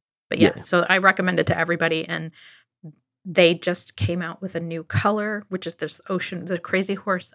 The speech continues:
Speaker 1: Ocean Blue, which is
Speaker 2: Yeah.
Speaker 1: gorgeous. And I'm just, like, I don't need another one.
Speaker 2: <laughs>
Speaker 1: Mine works just fine, but this color is really pretty.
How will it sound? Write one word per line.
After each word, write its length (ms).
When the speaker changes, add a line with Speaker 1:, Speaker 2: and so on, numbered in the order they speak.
Speaker 1:
Ocean 320
Blue, 340
which 220
is 120
Speaker 2:
Yeah. 160
Speaker 1:
gorgeous. 680
And 120
I'm 120
just, 280
like, 180
I 100
don't 260
need 280
another 380
one. 500
Speaker 2:
<laughs> 840
Speaker 1:
Mine 300
works 240
just 240
fine, 460
but 120
this 120
color 260
is 120
really 480
pretty. 380